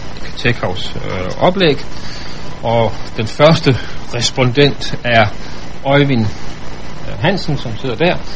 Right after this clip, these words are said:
Vi skulle også have haft besøg af Sune Skarsholm, men Sune Skarsholm er desværre,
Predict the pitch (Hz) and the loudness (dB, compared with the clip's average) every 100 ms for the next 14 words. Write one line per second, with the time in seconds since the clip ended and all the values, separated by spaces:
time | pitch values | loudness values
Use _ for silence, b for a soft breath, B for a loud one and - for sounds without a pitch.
0 | B B B 143 - 147 160 135 147 - | B B B -2 2 2 2 2 0 0
1 | - 151 139 107 - 151 147 - 151 180 | -2 -2 -2 -4 -2 -2 0 -2 0 0
2 | - 143 117 117 - 139 131 - 147 147 | 0 -2 -2 -4 -4 -2 -4 -4 -4 -2
3 | 139 113 110 - 113 123 123 | -2 -4 -4 -4 -4 -2 -2